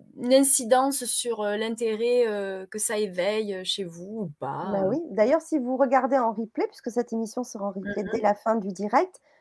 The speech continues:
Speaker 2: n'hésitez pas à le mettre en commentaire aussi, hein.
Speaker 1: Ouais.
Speaker 2: Voilà, on
Speaker 1: Merci.
Speaker 2: attend aussi vos questions, vos
Speaker 1: Mhm.
Speaker 2: suggestions, parce qu'on y répondra aussi après si vous voulez. Mais aussi, vous pouvez répondre à, à tout ça, euh, dans les commentaires. Même sur Facebook, hein, d'ailleurs.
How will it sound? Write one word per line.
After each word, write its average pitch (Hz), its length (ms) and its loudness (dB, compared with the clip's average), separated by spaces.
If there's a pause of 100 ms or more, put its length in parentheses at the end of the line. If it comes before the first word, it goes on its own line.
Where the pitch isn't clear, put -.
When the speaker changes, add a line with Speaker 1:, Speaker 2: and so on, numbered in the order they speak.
(120)
Speaker 2:
n'hésitez 240 280 -4
pas 294 120 6
à - 20 6
le 277 80 2
mettre 269 200 0
en 226 120 -4
commentaire 269 540 4
aussi, 180 360 -4
hein. - 80 0
Speaker 1:
Ouais. 233 220 4 (720)
Speaker 2:
Voilà, 202 220 4
on 190 40 6
Speaker 1:
Merci. 220 260 6
Speaker 2:
attend 277 100 8
aussi 294 300 0
vos 269 160 2
questions, 262 320 2
vos 349 140 2
Speaker 1:
Mhm. 180 80 -4
Speaker 2:
suggestions, 240 500 -2
parce - 140 -12
qu'on 233 180 2 (160)
y 240 100 6
répondra 220 600 4
aussi - 200 -8
après 214 300 2
si - 160 -12
vous 190 140 -4
voulez. 214 280 2 (300)
Mais 240 160 8
aussi, 269 240 6
vous 381 100 2
pouvez 262 320 6
répondre 240 400 2
à, 208 240 6 (460)
à 220 140 4
tout 269 160 -4
ça, 302 400 8
euh, 240 240 6
dans 277 180 6
les 311 120 2
commentaires. 226 640 2 (960)
Même 285 220 4
sur - 180 -4
Facebook, 214 420 -4
hein, 247 100 -4
d'ailleurs. 185 360 -4